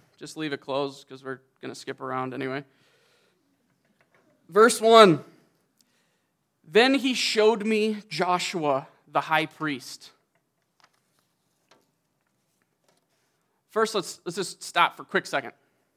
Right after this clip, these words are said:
I know we just got some momentum going, but we're gonna stop for a second. Who's Joshua? Who's Joshua the high priest? It's not the guy from the book of Joshua, right? We know that, yeah? Okay, so who is Joshua?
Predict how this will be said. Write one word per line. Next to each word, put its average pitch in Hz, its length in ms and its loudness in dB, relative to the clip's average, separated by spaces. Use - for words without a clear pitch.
I - 60 -6
know 180 120 4
we 160 120 4
just 147 160 -6
got 139 140 -2
some 151 100 -14
momentum 131 320 -10
going, 127 200 -14
but 131 80 -8
we're 156 80 -2
gonna 160 80 -2
stop 139 200 -4
for - 80 -20
a - 40 -20
second. - 180 -20
Who's 254 280 2
Joshua? 170 580 2
Who's 240 220 -4
Joshua 185 340 2
the 156 80 -2
high 147 200 -2
priest? - 520 -16
It's 151 200 -12
not 185 300 8
the 254 60 0
guy 175 340 4
from 175 180 -4
the 170 80 0
book 165 200 -2
of 156 60 -6
Joshua, 131 540 -6
right? 143 340 -4
We 147 100 -12
know 147 160 -4
that, 147 380 0
yeah? 143 200 -4
Okay, 147 200 -4
so 196 200 0
who 254 180 2
is 262 160 0
Joshua? 196 640 -4